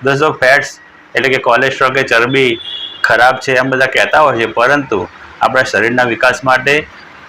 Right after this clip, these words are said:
થોડી ઘણી ફેટ પણ જરૂરી હોય છે. એટલે દોસ્તો, દૂધની અંદર આ તમામ પ્રકારના પોષક તત્વો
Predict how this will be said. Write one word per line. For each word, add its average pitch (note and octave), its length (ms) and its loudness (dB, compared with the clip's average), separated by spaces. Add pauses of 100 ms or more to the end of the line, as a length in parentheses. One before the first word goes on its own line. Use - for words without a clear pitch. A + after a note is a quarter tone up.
થોડી C3 340 0
ઘણી C3 300 0
ફેટ A#2+ 320 0
પણ C#3+ 420 -2
જરૂરી A2+ 400 2
હોય F#2+ 220 0
છે. G2+ 120 -8 (400)
એટલે C#3 200 2
દોસ્તો, C#3 400 0 (180)
દૂધની B2 460 0
અંદર D3 220 2
આ D3 100 4 (100)
તમામ D3+ 540 4
પ્રકારના C#3 500 2
પોષક B2 380 0
તત્વો C3 260 0